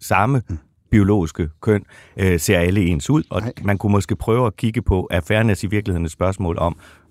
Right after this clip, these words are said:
Speaker 1: at arbejde med handicapsystemer
Speaker 2: Mm.
Speaker 1: eller andet, ikke?
Speaker 2: Mm. Kan man godt være en del af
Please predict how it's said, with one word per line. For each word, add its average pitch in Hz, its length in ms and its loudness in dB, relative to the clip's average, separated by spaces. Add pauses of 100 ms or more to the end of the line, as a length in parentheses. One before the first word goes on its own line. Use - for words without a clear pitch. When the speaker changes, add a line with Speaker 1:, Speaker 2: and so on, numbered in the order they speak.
Speaker 1:
at 85 60 -2
arbejde 76 340 -4
med 76 120 -6 (220)
handicapsystemer 80 1160 -6
Speaker 2:
Mm. 76 100 -8
Speaker 1:
eller 78 180 -6
andet, 76 260 -8
ikke? 170 120 -8 (160)
Speaker 2:
Mm. 82 120 -6 (1600)
Kan 127 120 2
man 107 40 0
godt 143 160 4
være 143 100 4
en 123 80 4
del 139 220 2
af 117 80 -4